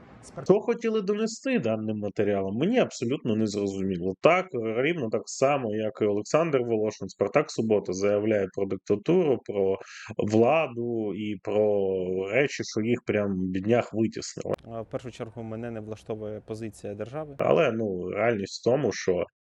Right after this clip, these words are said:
Speaker 2: війна — це страшно, і ці люди налякані, як і велика частка українців. Тим не менш, в своєму новому відеоматеріалі, я не можу навіть назвати це інтерв'ю, бо,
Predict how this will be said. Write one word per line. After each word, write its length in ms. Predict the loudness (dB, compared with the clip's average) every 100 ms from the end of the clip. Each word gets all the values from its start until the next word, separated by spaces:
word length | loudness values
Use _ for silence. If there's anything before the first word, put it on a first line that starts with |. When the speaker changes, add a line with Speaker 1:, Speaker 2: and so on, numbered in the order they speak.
| 0
Speaker 2:
війна — 280 | 2 4 2
це 120 | 0
страшно, 520 | -2 0 0 -2 -8 -4
і 360 | -2 -2 -2 -6 -10 _ -2
ці 200 | 4 4
люди 280 | 4 2 0
налякані, 600 | 0 0 0 0 0 -4 2
як 240 | 4 4
і 40 | 0
велика 460 | -2 -2 -2 -2
частка 460 | -4 -6 -10 -8 -6
українців. 600 | -4 -4 -4 -8 -12 -14 _ 0
Тим 200 | 2 4
не 60 | 2
менш, 380 | 0 -4 -4 -6 -6
в 280 | -6 -6 -6
своєму 580 | 0 2 4 2 0
новому 880 | -2 -2 -2 -2 2 2 2 0 -6 -8 -6
відеоматеріалі, 1500 | -2 2 2 2 -2 -4 0 4 4 2 -2 0 4 4 2 -2
я 80 |
не 100 | -2
можу 200 | -4 -4
навіть 200 | -6 -4
назвати 360 | -4 2 2 2
це 200 | -2 -2
інтерв'ю, 480 | 0 2 2 2 0
бо, 260 | 0 0